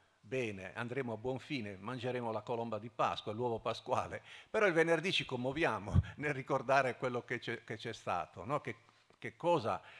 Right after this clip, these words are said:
eh, diciamo, ha portato alla Pasqua, no? Ecco, quindi ecco che cosa, tanto per capire, eh, il senso delle parole di Ezechiele.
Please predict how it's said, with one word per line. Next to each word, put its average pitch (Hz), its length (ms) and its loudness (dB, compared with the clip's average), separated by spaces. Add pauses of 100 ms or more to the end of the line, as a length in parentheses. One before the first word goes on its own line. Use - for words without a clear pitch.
(200)
eh, 120 100 -16
diciamo, 107 360 -4
ha 110 100 -6
portato 101 480 -8
alla 92 140 -6
Pasqua, 82 580 -8 (120)
no? 123 300 -10 (180)
Ecco, - 280 -12
quindi 110 360 -8 (420)
ecco 131 300 -10
che - 180 -18
cosa, 98 300 -10 (220)
tanto 107 300 -10
per - 180 -14
capire, 101 680 -10
eh, 95 200 -12
il 98 120 -14
senso 107 440 -12
delle 92 220 -14
parole 87 460 -12
di 82 160 -16
Ezechiele. 80 720 -16